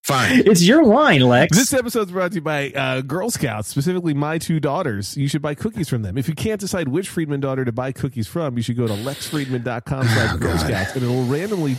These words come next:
Speaker 3: <laughs> redirect you to one of my two daughters'
Speaker 1: No.
Speaker 3: Girl Scout cookie pages.
Speaker 1: No.
Speaker 3: So to buy Girl Scout cookies, go to lex friedman dot com slash girl scouts. They will literally ship them to your door. Uh, you
Speaker 1: Uh-huh.
Speaker 3: can use a promo code if you want, but it won't do anything. No,
Speaker 1: Nope.
Speaker 3: no discounts.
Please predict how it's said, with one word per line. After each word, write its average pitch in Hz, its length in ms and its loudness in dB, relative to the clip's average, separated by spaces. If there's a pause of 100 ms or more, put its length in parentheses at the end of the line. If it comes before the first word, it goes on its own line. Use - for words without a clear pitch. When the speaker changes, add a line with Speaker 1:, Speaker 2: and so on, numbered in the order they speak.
Speaker 3:
<laughs> 110 120 0
redirect 156 440 -2
you 120 160 0 (240)
to - 80 -2
one 135 180 0
of 147 80 -2
my 135 140 -2
two 120 380 0
daughters' 92 400 2
Speaker 1:
No. - 40 -20
Speaker 3:
Girl 104 140 -4
Scout 104 260 -6
cookie 98 300 -6
pages. 92 240 0
Speaker 1:
No. 85 60 0
Speaker 3:
So 87 120 -2
to 104 60 -6
buy 185 160 -4
Girl 185 180 -2
Scout 143 200 -4
cookies, 123 280 -2 (300)
go 120 100 0
to 110 60 0
lex 156 260 -4
friedman 175 260 -2
dot 156 200 -4
com 143 180 -4
slash 123 240 -4
girl 127 220 -4
scouts. 113 320 -6 (240)
They 131 100 0
will 123 160 0
literally 190 440 -2
ship - 340 -8 (220)
them 180 280 -4 (120)
to 208 220 -2 (140)
your 120 100 0
door. 143 400 0 (320)
Uh, 127 140 -2
you 156 60 -2
Speaker 1:
Uh-huh. 185 100 0
Speaker 3:
can 185 80 0
use 175 140 -2
a - 20 -2
promo 156 320 -2
code 135 160 0
if 120 100 -6
you 127 60 -2
want, 147 240 -4
but 120 100 -2
it 104 60 -4
won't 117 240 -4
do 120 160 -2
anything. 98 340 -4
No, 107 80 -2
Speaker 1:
Nope. 107 200 0
Speaker 3:
no 107 80 0
discounts. 92 540 -10